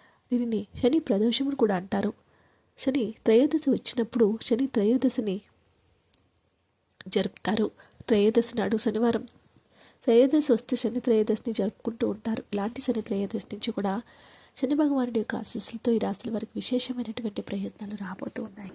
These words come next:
వీడియోని అయితే చివరి వరకు చూడండి, అప్పుడే మీకు పూర్తిగా అర్థమవుతుంది. మా ఛానల్ని సబ్స్క్రైబ్ చేసుకోకపోతే ఇప్పుడే సబ్స్క్రైబ్ చేసుకోండి. ఈ యొక్క మాసంలో శని భగవానుడి యొక్క ఆశీస్సులతో మేషరాశి వారికి అరుదైన అవకాశాలు రాబోతూ ఉన్నాయి. వ్యాపారం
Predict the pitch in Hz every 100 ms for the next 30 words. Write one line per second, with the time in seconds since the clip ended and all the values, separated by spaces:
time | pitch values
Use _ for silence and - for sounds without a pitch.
0 | - 254 277 330 320 - 208 202 220 220
1 | 254 214 202 214 175 196 240 240 233 -
2 | 185 208 220 185 202 214 196 202 214 -
3 | - - - - 254 - 339 320 294 226
4 | - 240 240 214 - 220 - 156 226 -
5 | 233 - - - 247 - 185 - 208 214
6 | 226 - - - - _ _ - _ _
7 | _ _ _ _ - - - 277 269 220
8 | 202 - 233 247 302 311 330 285 240 220
9 | 254 330 311 302 262 196 233 214 - -
10 | 247 240 254 226 - - - - 269 320
11 | 381 359 - 294 269 262 247 190 220 220
12 | 269 262 202 196 311 320 285 240 185 190
13 | 208 247 208 214 220 - 226 254 247 254
14 | 285